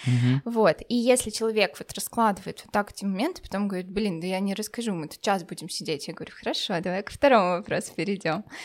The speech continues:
Speaker 2: То есть, э, первое — это насколько глубоко человек включён в проект и реально понимает, что работа таргетолога — это не просто запуск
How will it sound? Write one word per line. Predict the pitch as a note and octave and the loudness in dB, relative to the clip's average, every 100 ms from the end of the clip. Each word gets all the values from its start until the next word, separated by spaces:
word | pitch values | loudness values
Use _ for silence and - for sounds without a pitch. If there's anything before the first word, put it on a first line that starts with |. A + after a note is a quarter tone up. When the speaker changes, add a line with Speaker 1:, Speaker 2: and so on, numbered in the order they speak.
| - - - | -16 -6 0
Speaker 2:
То | |
есть, | F#3+ F#3+ - | 0 0 0
э, | G3 F#3 F#3+ | 2 2 2
первое — | B3+ F#4 C#4+ G#3 | 6 6 8 4
это | E3+ A3+ - A3 | 4 0 2 2
насколько | G3+ - - A3 A3 F#3 | 2 2 2 2 2 0
глубоко | F#3+ A#3 G#3+ G#3 G#3 F#3+ | 2 -2 -2 0 2 2
человек | - F#3 F#3+ F3 - - | 2 -4 -2 -2 -4 -12
включён | - - A#3 A3+ G#3 F#3 | -6 0 2 2 0 0
в | - | -2
проект | F#3+ F#3 D#4+ - | 0 2 0 -2
и | A3 | 0
реально | G#3 G#3 B3+ G#3 | 2 4 4 2
понимает, | F#3+ F#3+ F#3 C#4 D#4+ | 0 0 2 2 0
что | - F#3+ | -2 -2
работа | F#3 G#3+ - | 0 0 -2
таргетолога — | - - - A3+ C4 D3+ | -8 -8 2 2 4 -2
это | - | -2
не | F#3 | -4
просто | - B3+ F#4+ - G3 | 2 2 2 -2 -2
запуск | F#3+ F3 - - - | 2 2 0 -6 -16